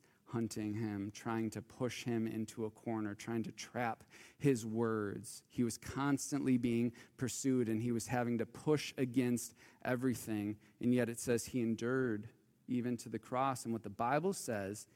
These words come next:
is that as we consider, which means to think about, to meditate, to actually pay attention to the life of Jesus, that weariness starts to dissipate a little bit. And that's the beauty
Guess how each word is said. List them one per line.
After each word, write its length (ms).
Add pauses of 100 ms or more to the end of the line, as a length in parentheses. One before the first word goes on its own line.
(280)
is 180
that 200 (140)
as 500
we 320 (300)
consider, 880 (220)
which 240
means 220
to 120
think 300
about, 400 (100)
to 120
meditate, 760
to 140
actually 320
pay 240
attention 500
to 380 (420)
the 80
life 340
of 140
Jesus, 640 (480)
that 320
weariness 1040 (180)
starts 520
to 320 (420)
dissipate 600 (260)
a 60
little 240
bit. 260
And 140
that's 200
the 160
beauty 600